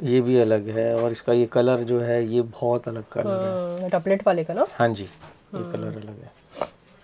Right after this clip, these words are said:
Speaker 2: ये वाली कैट कैम वाली देखेंगे।
Speaker 1: ये सब कैट कैम की। अब ये देखिए, ये समझौता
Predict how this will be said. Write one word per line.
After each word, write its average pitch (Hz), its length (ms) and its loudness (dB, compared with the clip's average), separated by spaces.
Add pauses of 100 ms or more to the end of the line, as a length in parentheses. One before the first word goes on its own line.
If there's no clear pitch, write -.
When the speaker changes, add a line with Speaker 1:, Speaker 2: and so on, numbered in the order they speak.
(240)
Speaker 2:
ये 214 80 2
वाली 202 180 10
कैट 196 280 6
कैम 214 180 6
वाली 180 200 4
देखेंगे। 160 300 0
Speaker 1:
ये 151 60 8
सब 147 180 4
कैट 120 220 8
कैम 110 240 0
की। 113 100 -2
अब 147 260 6
ये 165 60 10
देखिए, 165 320 6 (140)
ये 156 240 2
समझौता 139 800 6